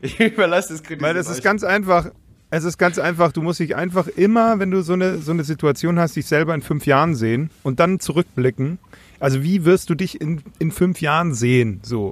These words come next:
Speaker 2: und dann bist du immer der Meinung so, ach krass, ich habe eigentlich schon ganz schön viel gemacht. Bist du immer.
Speaker 1: Ja, auf jeden Fall.
Speaker 2: Aber in dem Zeitpunkt, wo du jetzt gerade bist, denkst du dir immer so, Mann, ich habe ja noch gar nichts. Geht mir genauso.
Speaker 1: Ja.
Speaker 2: Ich habe für mich das Empfinden, aktuell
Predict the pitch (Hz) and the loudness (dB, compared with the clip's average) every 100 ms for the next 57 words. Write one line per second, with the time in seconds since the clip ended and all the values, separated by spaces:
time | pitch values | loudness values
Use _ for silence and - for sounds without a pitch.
0 | - 113 143 131 - - 190 226 180 110 | -6 -4 -4 -4 -4 0 2 4 2 -2
1 | - _ - _ _ 135 123 120 123 120 | -8 _ -20 _ _ 0 2 2 2 0
2 | 107 113 113 107 - - - - - 139 | -2 -2 0 -2 -4 -12 -8 -8 -8 -14
3 | 101 101 101 110 110 117 117 139 135 143 | -12 -14 -10 -10 -8 -8 -8 -8 -8 -8
4 | 160 156 - - _ _ _ _ - - | -8 -10 -14 -20 _ _ _ _ -12 -4
5 | 202 131 117 107 113 131 147 156 170 151 | 4 4 4 0 -2 0 2 0 0 -2
6 | 254 220 214 220 156 135 147 147 156 - | -2 2 2 2 -4 -2 -2 0 0 0
7 | 160 196 208 175 170 165 165 147 156 165 | 0 2 2 -2 -2 -6 -6 -8 -6 -4
8 | 156 147 135 - - - - 123 131 139 | 0 0 -2 -14 -20 -14 -6 0 2 2
9 | 135 147 165 151 175 147 _ _ _ _ | 0 0 0 0 -2 -4 _ _ _ _
10 | _ - 208 240 233 320 302 123 - 135 | _ -6 -2 0 2 2 0 -2 -2 -2
11 | 139 - _ - 240 - - - 175 190 | -2 -6 _ 0 0 0 -8 2 2 2
12 | 143 170 170 156 151 127 156 196 214 170 | -2 -6 -6 -10 -8 -4 0 0 0 -6
13 | - - - 151 127 147 | -4 -6 -4 2 4 2